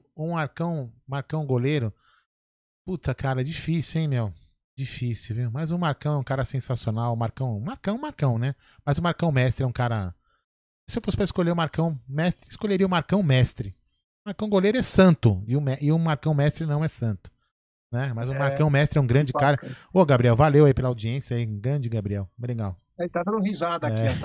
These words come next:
Speaker 2: tá, tá fechando o bico.
Speaker 1: <laughs>
Speaker 2: Bom, é, galera, vamos falar também dos, dos lesionados. O Pedro Luiz tá perguntando aqui.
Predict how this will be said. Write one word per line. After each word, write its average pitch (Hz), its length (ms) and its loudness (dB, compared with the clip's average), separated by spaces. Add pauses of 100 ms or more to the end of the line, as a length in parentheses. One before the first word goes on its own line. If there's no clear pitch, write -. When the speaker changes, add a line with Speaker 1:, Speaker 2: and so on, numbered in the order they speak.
Speaker 2:
tá, - 100 -2
tá 131 180 -2
fechando 170 320 -6
o 165 60 -4
bico. 151 220 -6
Speaker 1:
<laughs> - 80 -16
Speaker 2:
Bom, 220 200 -2 (460)
é, 185 360 -4
galera, 226 240 -2
vamos 277 260 -4
falar 262 160 -2
também 233 260 -4
dos, 208 380 -8
dos 196 340 -8
lesionados. 185 880 -4
O 180 100 -4
Pedro 190 360 -6
Luiz 180 260 -4
tá 180 120 -4
perguntando 170 480 -6
aqui. 190 340 -6